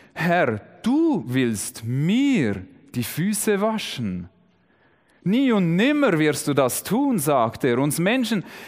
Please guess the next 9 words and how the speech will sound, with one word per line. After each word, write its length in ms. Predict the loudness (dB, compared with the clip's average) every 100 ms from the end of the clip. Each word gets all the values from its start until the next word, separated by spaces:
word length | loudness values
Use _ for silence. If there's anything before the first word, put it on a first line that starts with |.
| -20 -20 _
ist 340 | -2 0 2
es 340 | 2 0 -4 0
wohler, 640 | 2 2 2 2 2 2
wenn 240 | 0 0
jeder 540 | 0 2 2 2 2 0
gemäß 580 | 0 0 2 0 0 0
seiner 380 | 0 2 0
Position 840 | -2 -4 -4 -4 -2 0 0 -2 -2
handelt. 800 | 0 0 -2 -4 -8 -12 -20